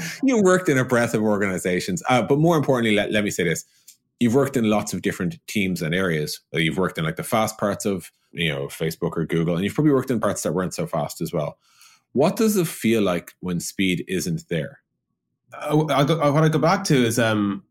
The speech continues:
Speaker 2: this idea that momentum builds momentum. And so, like, just to dig into that for a second, like, you know, momentum, this is a, like, you know, pseudoscience here. Momentum is velocity times mass.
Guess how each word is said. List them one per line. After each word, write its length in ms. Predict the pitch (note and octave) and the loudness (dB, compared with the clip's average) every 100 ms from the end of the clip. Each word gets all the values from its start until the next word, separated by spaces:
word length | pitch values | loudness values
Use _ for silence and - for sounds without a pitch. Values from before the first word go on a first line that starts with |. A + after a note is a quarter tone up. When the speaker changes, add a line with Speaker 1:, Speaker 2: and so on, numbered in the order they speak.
| - | -4
Speaker 2:
this 140 | B2+ | 0
idea 220 | C3 B2+ A#2+ | 2 4 2
that 100 | A#2+ | 0
momentum 560 | A2+ A#2 B2 A#2+ G#2+ | 0 2 2 2 0
builds 300 | G2+ G#2 G#2 | 0 0 0
momentum. 720 | G#2+ G2+ G2+ A2 A2+ F#2+ F#2+ - | 0 0 0 -2 0 0 -2 -4
And 160 | A#2+ A#2+ | 0 2
so, 420 | B2 A#2+ A2 - - _ | 2 2 0 -6 -14 _
like, 160 | B2 A#2+ | -2 0
just 160 | D#3 | 2
to 200 | D#3 A#2 - - | 0 -2 -6 -2
dig 180 | A#2 | 0
into 180 | A2 A2+ | 0 0
that 140 | G2+ G2+ | -2 0
for 80 | |
a 60 | G#2 | -2
second, 480 | G#2 G2+ G2+ F#2 - _ _ _ _ _ _ - | 0 -2 0 -2 -4 _ _ _ _ _ _ -4
like, 240 | B2 B2 | -2 -2
you 260 | C3 - C#3 | -4 2 2
know, 60 | |
momentum, 520 | A#2+ C3 D3 D3 B2 | 4 4 4 2 2
this 180 | A#2 A#2+ | 0 -2
is 160 | A2+ G#2+ | -4 -4
a, 100 | F#2+ - | -4 -6
like, 280 | B2 G2 - | -6 -6 -8
you 100 | A#2 | -6
know, 140 | F#2 F#2 | -6 -6
pseudoscience 720 | - A#2 G2 G#2+ G2+ G#2 A2 | -2 -2 -2 -2 0 -2 0
here. 260 | G2+ F#2+ | 0 0
Momentum 320 | B2 D3 D3+ C3 | 0 2 4 2
is 100 | A2+ | 0
velocity 540 | A2+ A2 A2+ A2 G#2 | 0 0 0 -2 -2
times 320 | G#2+ G2 G2 | -2 -2 -2
mass. 560 | G2 G2+ G2+ F#2+ - | -2 -2 -2 -4 -10